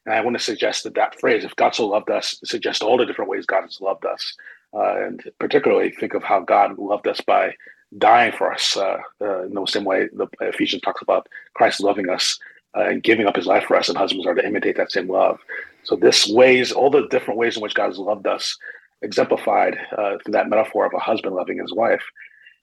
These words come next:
First John tells us, "God so loved us in this way, so also we ought to love one another." So it becomes a, a direct connection. I think that's helpful and encouraging, because then my natural instinct on my own might not be to move in love towards others.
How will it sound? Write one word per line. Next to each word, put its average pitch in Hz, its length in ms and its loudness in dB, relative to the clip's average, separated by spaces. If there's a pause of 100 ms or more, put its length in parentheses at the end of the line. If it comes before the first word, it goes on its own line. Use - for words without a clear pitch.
(340)
First - 180 2
John 110 140 4
tells 107 200 2
us, 90 160 -4
"God 117 220 6
so 104 240 2
loved 110 280 4
us 107 180 0
in 90 60 -12
this 87 180 -6
way, 92 140 -2
so 110 300 -2
also 107 320 2
we 98 140 -2
ought - 140 0
to 95 60 -6
love 92 200 -4
one 90 200 -10
another." - 260 -8 (800)
So 135 80 0
it 123 40 2
becomes 139 300 4
a, 104 340 4
a - 40 -4
direct 117 300 0
connection. 117 380 2
I 113 80 2
think 127 160 2
that's 110 200 0
helpful - 360 2
and 110 80 -2
encouraging, 117 420 0
because 98 320 -12
then 104 300 -8 (120)
my 110 140 0
natural 117 540 -2 (260)
instinct 143 480 0
on 113 80 -4
my 104 140 0
own 104 240 2
might 123 140 4
not 104 180 0
be 90 180 -4
to - 160 -10
move 92 340 -6 (220)
in 95 140 -8
love 92 160 -4
towards 95 200 -2
others. 90 360 -4